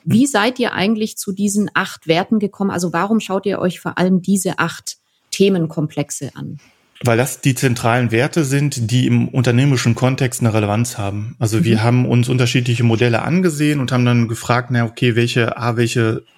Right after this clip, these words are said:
Speaker 2: Systeme gibt es in der Wissenschaft? Also weil für mich ist wichtig, dass wir halt mit, äh, Themen arbeiten, die einfach eine hohe Wissenschaftlichkeit,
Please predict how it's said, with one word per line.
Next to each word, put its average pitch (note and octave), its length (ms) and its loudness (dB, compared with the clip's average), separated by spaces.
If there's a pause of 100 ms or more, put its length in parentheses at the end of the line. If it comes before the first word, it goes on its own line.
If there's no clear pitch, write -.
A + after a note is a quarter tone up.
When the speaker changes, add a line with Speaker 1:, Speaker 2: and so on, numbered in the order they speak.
Speaker 2:
Systeme A#2+ 560 0
gibt C#3+ 280 -2
es E3 120 -4
in D3+ 120 -2
der C#3+ 140 0
Wissenschaft? D#3+ 680 -4
Also G#2+ 280 2
weil G#2+ 280 0 (420)
für - 220 -4
mich A#2 220 2
ist - 100 -6
wichtig, A#2+ 300 0
dass - 240 -4
wir G#2+ 100 0
halt G#2 200 0 (720)
mit, - 460 0
äh, A2 220 0
Themen A#2 340 -2
arbeiten, A2 460 -2
die G#2+ 100 -2
einfach A2 320 -2
eine G#2 160 0
hohe A2 180 2
Wissenschaftlichkeit, A#2+ 1040 -2